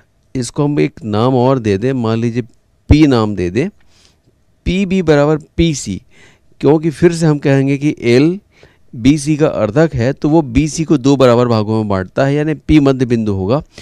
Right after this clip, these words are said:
तो आप कह सकते हैं कि पीबी बराबर पीसी और ओपी दोनों त्रिभुजों में उभयनिष्ठ है।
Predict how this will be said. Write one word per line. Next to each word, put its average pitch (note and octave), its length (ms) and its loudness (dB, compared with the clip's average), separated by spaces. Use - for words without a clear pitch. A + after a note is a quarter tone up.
तो C3+ 60 -4
आप C#3 180 0
कह D3+ 160 2
सकते D3+ 320 -4
हैं D#3+ 80 0
कि D#3+ 80 0
पीबी D3+ 280 4
बराबर B2+ 340 2
पीसी G#2+ 400 -2
और F#2+ 340 2
ओपी F#3 480 2
दोनों D3 380 2
त्रिभुजों C#3 480 0
में C#3 100 0
उभयनिष्ठ G#2+ 600 -4
है। G#2+ 160 -6